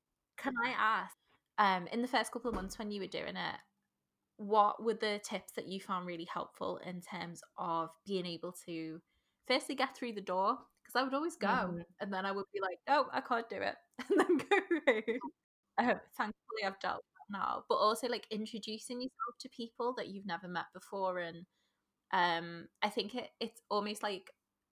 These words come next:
Speaker 1: you know, like, as you introduce yourself at the beginning of this episode, it's almost like you have to do that, like, over and over again, like, every time you meet a new person there. So what would you say to someone who's maybe just starting out and they wanna go to some more networking events? How can they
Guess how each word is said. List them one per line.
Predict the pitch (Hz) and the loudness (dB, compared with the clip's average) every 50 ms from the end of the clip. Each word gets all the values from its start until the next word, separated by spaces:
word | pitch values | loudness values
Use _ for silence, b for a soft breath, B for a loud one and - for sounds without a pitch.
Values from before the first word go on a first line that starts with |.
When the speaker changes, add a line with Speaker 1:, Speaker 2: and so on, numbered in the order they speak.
| _ _ _ | _ _ _
Speaker 1:
you | 196 196 202 | -6 -4 -2
know, | 190 180 180 | -2 -2 -4
like, | 170 - 190 196 190 - - | -2 -2 -4 -4 -2 2 2
as | 196 202 196 | 2 2 2
you | 214 202 | 0 0
introduce | 208 208 - - 202 180 185 - - | 0 -2 -4 -8 -10 -10 -10 -8 -10
yourself | 180 - 196 185 196 - - | -6 -2 -2 -2 -2 -4 -8
at | 196 - | -10 -6
the | - 190 180 175 170 - | -2 -2 -2 -2 -2 -4
beginning | 196 196 190 175 175 185 | -4 -4 -4 -6 -6 -8
of | 185 - | -10 -8
this | 175 - - | -8 -6 -4
episode, | 165 170 - - 190 | -4 -6 -4 -6 -6
it's | 180 - - - | -6 -6 -4 -4
almost | 196 185 196 196 - 208 | -2 -2 -2 -4 -4 -4
like | - - | -6 -4
you | 185 - | -6 -8
have | - 180 - - | -10 -12 -12 -12
to | - 180 | -10 -6
do | - 175 170 175 | -4 -4 -4 -2
that, | 175 170 170 - - | 0 0 0 0 -2
like, | 202 196 190 - _ - | -4 -6 -6 -8 _ -6
over | 185 180 170 165 160 180 170 | -4 -4 -4 -4 -4 -4 -4
and | 170 170 | -4 -4
over | 165 165 165 160 160 165 | -6 -6 -6 -6 -6 -6
again, | 160 156 - 147 151 160 196 220 208 - _ - | -6 -4 -2 0 0 0 -2 -4 -8 -14 _ -4
like, | - 170 156 - - 185 | -4 -2 -2 -4 -6 -8
every | 170 156 165 165 | -6 -4 -4 -4
time | - - 170 165 | -4 -6 -6 -6
you | 170 170 | -8 -12
meet | 170 - - | -12 -12 -12
a | 175 | -12
new | 175 - _ _ _ - - - - | -14 -14 _ _ _ -12 -12 -12 -12
person | - - 170 | -12 -12 -10
there. | 175 175 180 | -10 -10 -10
So | - 180 180 170 - b b b b b b b b _ | -10 -10 -10 -10 -10 b b b b b b b b _
what | 185 190 190 - - | -2 0 0 2 2
would | 202 202 - - | -2 -6 -6 -6
you | 180 180 | -8 -8
say | - - - - - - - - - - - - | -4 -2 0 0 2 0 0 -2 -6 -8 -10 -12
to | - 190 | -10 -8
someone | - 190 180 180 | -6 -6 -6 -6
who's | 185 190 | -6 -8
maybe | 190 180 175 175 165 | -8 -8 -8 -10 -8
just | - - 165 - | -8 -10 -10 -6
starting | - 180 165 - 165 170 | -4 -2 -2 -2 -2 -4
out | 165 - - | -6 -6 -8
and | 180 | -8
they | 175 160 | -8 -8
wanna | 160 156 160 165 | -8 -8 -8 -8
go | 160 160 156 165 - | -10 -12 -14 -14 -14
to | - 170 | -16 -16
some | - - 180 175 | -12 -10 -8 -6
more | 170 165 160 | -4 -4 -4
networking | 156 - - - 175 165 165 - _ 170 160 | -4 -6 -8 -8 -8 -8 -8 -10 _ -14 -10
events? | 156 - 165 160 156 - - - - - | -8 -6 -6 -6 -8 -12 -16 -18 -12 -10
How | 175 180 | -12 -12
can | - - 160 165 | -10 -12 -12 -10
they | 165 160 | -10 -10